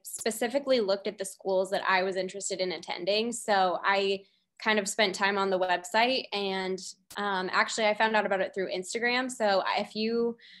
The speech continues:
are on Instagram or Twitter, even now you can start following the residencies that you're interested in attending. I got, mm, tons of information about them through both of those platforms. Um, I think they used that more this last year because of we were virtual,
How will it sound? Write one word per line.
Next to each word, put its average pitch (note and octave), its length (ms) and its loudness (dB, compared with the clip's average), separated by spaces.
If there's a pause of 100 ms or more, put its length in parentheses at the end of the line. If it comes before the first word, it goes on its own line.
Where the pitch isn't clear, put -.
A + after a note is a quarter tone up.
(200)
are A3 140 8
on G#3+ 180 6
Instagram A3 580 0
or G3+ 140 2
Twitter, G#3+ 560 2
even A3+ 260 0
now F#3+ 180 2
you A3 140 -2
can G#3+ 160 -6
start F#3+ 300 2
following F#3+ 460 0
the F#3 100 2
residencies F#3+ 640 -4
that F#3 180 -2
you're F#3+ 240 0
interested F#3+ 460 -4
in F#3+ 100 0
attending. G3 680 -4
I G3+ 160 2
got, G3+ 260 4 (220)
mm, G3 220 -6 (160)
tons G3 420 0
of E3+ 140 -4
information F#3 560 -4
about F#3+ 300 2
them G3+ 180 0
through G3 240 -2
both F3+ 240 -2
of F#3 100 -6
those F#3+ 280 0
platforms. B3 560 -2 (420)
Um, G3 400 2
I - 80 2
think G#3+ 320 0
they G#3 120 4
used F#3 340 -2
that F#3 220 0
more F#3+ 280 2
this G3 220 0
last G3 320 2
year B3+ 240 0
because F#3+ 360 -2
of G#3+ 160 -4
we A#3+ 200 -2
were A#3 180 -2
virtual, C4 580 -2